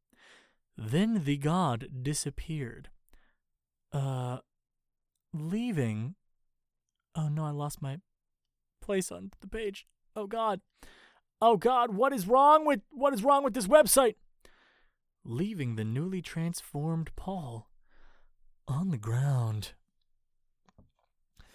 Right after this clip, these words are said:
Thanks everybody for stopping by and l-, listening to me talk about the fan thing. Um,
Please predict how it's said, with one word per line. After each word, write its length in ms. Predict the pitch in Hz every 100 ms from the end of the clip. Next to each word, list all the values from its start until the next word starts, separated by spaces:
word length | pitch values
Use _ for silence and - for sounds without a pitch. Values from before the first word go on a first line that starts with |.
| - - _ _ 427
Thanks 200 | 392 370
everybody 300 | 339 370 330
for 120 | 226
stopping 340 | - 294 302
by 480 | 277 339 339 330 320
and 80 | 240
l-, 240 | 247 262
listening 380 | 220 285 294 311
to 40 | 311
me 120 | 311
talk 220 | 294 311
about 360 | 311 311 285 240
the 60 |
fan 520 | 320 302 269 254 233
thing. 580 | 202 302 262 196 160 151 170
Um, 880 | 202 214 214 214 214 214 214 214